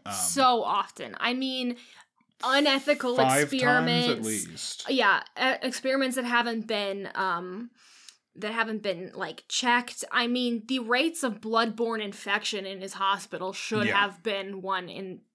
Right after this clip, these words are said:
Speaker 2: to begin with. Um,
Speaker 1: Misallocation of hospital resources.
Speaker 2: Yeah, I mean, I think dropping some tubing on the ground, he probably wouldn't be caught
Speaker 1: I'm,
Speaker 2: for
Speaker 1: I
Speaker 2: that,
Speaker 1: meant
Speaker 2: but
Speaker 1: building a giant glass cylinder in the middle of his office specifically to capture, um,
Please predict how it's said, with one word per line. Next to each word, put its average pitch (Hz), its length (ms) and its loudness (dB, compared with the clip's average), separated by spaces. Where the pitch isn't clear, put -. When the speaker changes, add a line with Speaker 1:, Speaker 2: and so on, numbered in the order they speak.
Speaker 2:
to 208 100 -10
begin 196 400 -4
with. 190 320 -10
Um, 202 320 0
Speaker 1:
Misallocation 123 600 2
of 98 220 -6
hospital 120 540 2
resources. 101 720 -6
Speaker 2:
Yeah, 320 320 6
I - 100 4
mean, 359 180 0
I 359 120 4
think 349 320 -2
dropping 311 400 4
some 285 180 2
tubing 247 320 0
on 226 120 2
the 214 60 -4
ground, 202 280 -2
he 226 80 -2
probably 226 320 2
wouldn't 202 260 -2
be 214 60 -4
caught 147 260 2
Speaker 1:
I'm, 147 80 2
Speaker 2:
for 196 180 -2
Speaker 1:
I 151 140 6
Speaker 2:
that, 156 60 6
Speaker 1:
meant 156 180 6
Speaker 2:
but 135 80 6
Speaker 1:
building 139 320 6
a 120 80 4
giant 120 680 2
glass 113 400 0
cylinder 127 580 2
in 120 80 4
the 107 80 2
middle 113 260 2
of 120 60 0
his 113 180 -2
office 120 400 0
specifically 127 720 0
to 110 60 0
capture, 104 760 -4
um, 101 460 -6